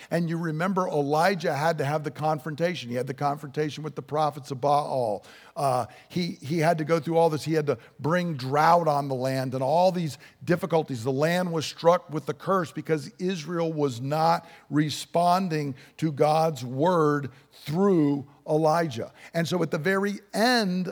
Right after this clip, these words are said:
of the old covenant, God speaks and says, "Look, Moses is going to come and Elijah is going to come. Remember them, be prepared for them, because I am going to come."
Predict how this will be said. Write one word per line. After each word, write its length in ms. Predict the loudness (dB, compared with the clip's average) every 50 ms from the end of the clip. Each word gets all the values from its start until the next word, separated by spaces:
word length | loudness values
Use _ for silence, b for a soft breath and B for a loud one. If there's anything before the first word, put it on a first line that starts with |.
| -6 -2
of 220 | 0 0 2 0
the 140 | -2 -4 -2
old 420 | 0 2 2 2 2 0 -4 -6 -4
covenant, 500 | 0 2 2 2 2 -2 -4 -6 -8 B B B B B
God 280 | -2 0 0 0 0 -4
speaks 360 | -6 -8 -6 -6 -6 -8 -10
and 100 | -12 -8
says, 240 | -6 -6 -6 -6 -6
"Look, 400 | -4 -2 0 0 0 -2 -6 b b b b b b b b _ _ _ _ _ _ _
Moses 580 | -8 0 4 6 6 6 6 2 0 -2 -2 -4
is 140 | -4 -4 -2
going 280 | 0 0 2 0 0
to 60 | -4 -6
come 420 | -4 -4 -2 -2 -2 -2 -4 -8 B B B B
and 160 | -8 -6 -4 -4
Elijah 600 | -6 -4 -2 0 2 4 4 4 2 0 -2 -4
is 140 | -4 -4
going 220 | -4 -2 -2 -2 -4
to 60 | -6
come. 340 | -8 -6 -4 -4 -4 -4 -4
Remember 800 | -4 -4 -4 -4 -4 -4 -2 0 0 2 0 0 0 0 0
them, 240 | 0 0 -2 -2 -2
be 140 | -4 -6 -8
prepared 540 | -6 -6 -8 -6 -4 -2 0 0 0 -2 -4
for 120 | -6 -4
them, 220 | -2 -2 -2 -2 -4
because 340 | -8 -6 -4 -4 -4 -2
I 260 | 0 0 0 -2 -2 -6 -6
am 440 | -4 -2 -2 0 -2 -2 -4 -6 -6
going 460 | -6 -4 -4 -4 -4 -4 -6 -8 -10
to 320 | -8 -6 -4 -4 -4 -4 -6
come." 520 | -8 -6 -2 -2 -2 -2 -4 -8 -16